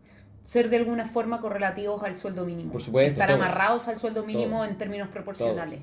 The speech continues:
Speaker 2: Todos, todos. Y en las empresas debiera existir una paridad tal que el que gana más, el que gana menos no debiera, o sea, el que gana más no debiera recibir proporcionalmente tanto más que el que gana menos.
Speaker 1: A mí me ha sorprendido la reacción de muchas empresas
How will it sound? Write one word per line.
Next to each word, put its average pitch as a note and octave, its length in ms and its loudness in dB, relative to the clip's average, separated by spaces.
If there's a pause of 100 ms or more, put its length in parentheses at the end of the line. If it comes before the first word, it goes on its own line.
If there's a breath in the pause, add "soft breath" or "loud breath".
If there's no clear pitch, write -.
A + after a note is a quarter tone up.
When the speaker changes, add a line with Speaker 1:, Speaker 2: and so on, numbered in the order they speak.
(100)
Speaker 2:
Todos, G#2 260 -4
todos. - 120 -8
Y A#2 60 2
en A#2 80 4
las A2+ 100 0
empresas A#2 380 -4
debiera A2+ 420 2
existir A2 420 -4
una A#2 200 -2
paridad A2+ 340 2
tal B2 220 0
que A#2+ 160 -2
el G#2+ 180 -2
que A2 140 -4
gana A#2 180 -2
más, B2 280 -4 (260 loud breath)
el A2+ 60 -6
que C3 100 2
gana C3 160 2
menos C#3 240 6
no C3+ 100 4
debiera, C3 480 4
o B2 80 -4
sea, A#2+ 140 -6
el G2 80 -10
que A2 100 -8
gana C3 140 -2
más D3 240 -2
no C#3 100 0
debiera B2+ 400 2
recibir C3+ 340 -4
proporcionalmente B2+ 680 -4
tanto F3 420 4
más F3 380 2 (180 loud breath)
que - 80 -6
el C3+ 100 -2
que C3+ 120 -4
gana C#3 160 -2
menos. - 280 -12
Speaker 1:
A A3 100 -2
mí C4+ 100 6
me D#4 80 4
ha E4 40 0
sorprendido C4+ 800 0
la B3+ 140 0
reacción A#3 480 -2
de B3 80 -2
muchas C4+ 1000 -2
empresas A3+ 840 0